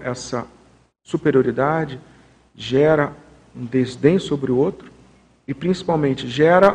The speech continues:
uma suposição de direitos sobre o outro, que aí é arrogância, um monte de coisa, a pessoa roga pra si. Então, é, são dois universos de manifestação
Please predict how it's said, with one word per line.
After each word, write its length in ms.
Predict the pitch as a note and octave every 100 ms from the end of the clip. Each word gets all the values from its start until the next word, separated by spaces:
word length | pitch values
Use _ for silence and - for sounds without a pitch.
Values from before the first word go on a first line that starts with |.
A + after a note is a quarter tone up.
| -
uma 160 | D3+ D3+
suposição 1080 | - G#3 - D#3+ C#3 - - F3+ E3 A#2 - - - - _ _ _ _ _ _ _ _ _ _ _ _ -
de 140 | A#2
direitos 1120 | B2+ F3 D#3+ D#3 D#3 D#3 - D3 C#3 - - -
sobre 320 | - - C#3 D#3
o 40 |
outro, 280 | C3 - - -
que 80 | D3
aí 120 | D3+
é 40 | D3+
arrogância, 720 | C3+ B2+ B2+ C#3+ D3+ D3+ C#3+
um 40 |
monte 200 | D3 D3+
de 80 | D#3
coisa, 220 | - B2
a 20 |
pessoa 260 | - C3 C#3
roga 220 | C#3 C3+
pra 140 | C3+ D3+
si. 220 | - B2+ _ _ _ _ _ _ _ _ _ _
Então, 280 | - G3+ G#3 -
é, 260 | - D#3 -
são 200 | F3 D3
dois 280 | F3 G#3 G3
universos 840 | E3+ B2+ C#3 F3+ F3+ - - B2
de 100 | C3
manifestação 880 | C3+ C3 C3 B2+ C3 - D#3 E3